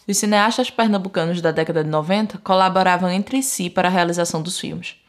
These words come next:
sem esquecer a particularidade de cada um. O importante era o desejo de fazer filmes, contar histórias e provocar o público. Essa é a segunda parte do nosso encontro sobre cinema de Pernambuco. Vamos lá? A recuperação do cinema nacional encontrou terreno fértil em Pernambuco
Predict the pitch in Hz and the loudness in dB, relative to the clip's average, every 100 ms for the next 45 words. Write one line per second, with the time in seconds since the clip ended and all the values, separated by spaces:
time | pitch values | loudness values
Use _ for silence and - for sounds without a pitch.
0 | _ - - - - 170 - 175 160 156 | _ -20 -20 -8 -4 -2 -2 -2 2 0
1 | - 180 175 170 170 175 170 156 165 170 | 0 -2 -2 0 2 2 2 0 0 -2
2 | 151 185 156 - _ _ _ _ - - | 0 0 -2 -10 _ _ _ _ -20 -8
3 | 175 180 185 185 208 233 - - 185 180 | -4 0 0 0 0 0 -2 -4 -2 0
4 | 208 202 196 226 220 220 196 220 220 170 | 0 0 2 0 0 0 2 0 -4 -6
5 | 147 143 - 165 165 165 170 - 165 190 | -6 -6 -8 -4 0 0 -2 0 0 0
6 | 196 196 190 196 196 208 - 160 - - | -2 -2 -2 0 0 -2 -6 -10 -12 -20
7 | _ _ 180 170 202 233 - - 175 180 | _ _ 0 0 0 -4 -10 -2 0 0
8 | 185 202 247 254 190 196 170 165 170 165 | 0 2 2 2 0 0 -4 -2 0 0
9 | 185 185 190 196 220 202 190 202 208 202 | -2 0 0 0 -4 -2 -2 -2 -2 0
10 | 214 226 220 233 233 147 - - _ - | 0 0 2 4 2 0 -8 -20 _ -10
11 | 170 160 156 185 - - _ _ - 208 | -6 0 2 2 -2 -18 _ _ 0 2
12 | 214 214 208 208 233 226 220 180 170 165 | 2 2 2 4 2 2 0 0 2 0
13 | 160 165 160 202 - 196 196 208 202 202 | 0 0 0 0 -2 -2 0 0 0 2
14 | 208 240 254 - 185 202 185 175 170 165 | 2 2 0 0 0 0 -2 -2 0 0
15 | 156 156 180 | -2 -6 -8